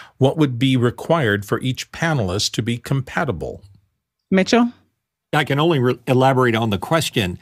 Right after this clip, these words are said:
Speaker 3: is if we go to a better, uh, comm system than what Unity is, uh,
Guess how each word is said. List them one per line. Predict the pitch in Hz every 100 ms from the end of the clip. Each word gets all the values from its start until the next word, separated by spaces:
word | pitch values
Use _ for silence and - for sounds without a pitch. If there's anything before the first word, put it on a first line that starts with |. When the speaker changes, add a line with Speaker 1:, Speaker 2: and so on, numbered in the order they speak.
| _ _ _
Speaker 3:
is | - 139 113 113
if | - 117
we | 120
go | 147
to | 151 135
a | 120
better, | 90 127 131 117 104 87
uh, | 104 92
comm | - 131 113
system | - 131 - 120
than | 101 98 92 98
what | 101
Unity | 113 127 127 98 85
is, | 85 85 80
uh, | - 104 90 90